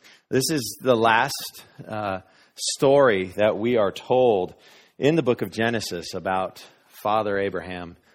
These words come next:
Um, and it is, uh, to our modern ears, a very disturbing story. And, uh, so I'm gonna do my best to help you understand this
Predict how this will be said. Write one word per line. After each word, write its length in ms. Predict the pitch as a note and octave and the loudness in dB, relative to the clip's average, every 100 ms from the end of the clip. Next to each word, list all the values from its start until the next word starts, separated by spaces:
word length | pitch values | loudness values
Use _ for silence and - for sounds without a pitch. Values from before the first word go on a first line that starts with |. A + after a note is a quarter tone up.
| _ _ - | _ _ -14
Um, 380 | F2 D#2+ D#2+ D2 _ _ _ - _ _ _ _ _ _ _ | -12 -12 -14 -20 _ _ _ -20 _ _ _ _ _ _ _
and 280 | A#2+ B2 A#2 | 0 0 0
it 200 | A2+ B2 | 0 2
is, 220 | B2 A#2 G2+ - - | 2 0 -2 -6 -8
uh, 500 | F#2+ G#2 G2+ G2 F#2+ F2+ - _ _ _ - A2+ | -6 -2 0 2 0 -4 -14 _ _ _ -20 -14
to 160 | - C#3+ | -2 2
our 100 | C3+ | 2
modern 420 | C3 D#3+ E3 D3 | 4 2 2 0
ears, 300 | B2 C3 B2 | -2 -2 -2
a 60 | G#2 | -2
very 260 | A#2 C3 | 0 0
disturbing 920 | A#2 G2 - - C#3 C3 G#2+ D#2 D2 _ _ _ _ _ _ _ | 0 -4 -8 -10 -8 -6 -6 -8 -12 _ _ _ _ _ _ _
story. 600 | - - A2 F#2 D2 D2 - _ _ _ _ _ _ _ _ _ - | -18 -8 -6 -4 -8 -12 -20 _ _ _ _ _ _ _ _ _ -20
And, 400 | F#2+ F#2+ F#2 F2+ | -12 -10 -10 -8
uh, 260 | F2+ F2 E2+ - - - _ _ _ _ _ _ | -6 -4 -6 -10 -20 -20 _ _ _ _ _ _
so 260 | G#2+ B2+ A2+ | -2 4 6
I'm 100 | A2+ | 4
gonna 140 | C3+ | 2
do 80 | C#3 | 0
my 140 | C3 A2+ | 0 2
best 600 | B2+ C#3 D#3+ - - - - - | 4 4 2 -4 -12 -16 -18 -10
to 140 | G#2+ G2+ | -8 -6
help 380 | - C#3 D3 A#2+ | 0 0 0 -2
you 200 | C3 B2 | -2 -2
understand 600 | A2+ G2+ - C#3 C#3 | -2 -6 -6 -4 -4
this 100 | C3+ | -6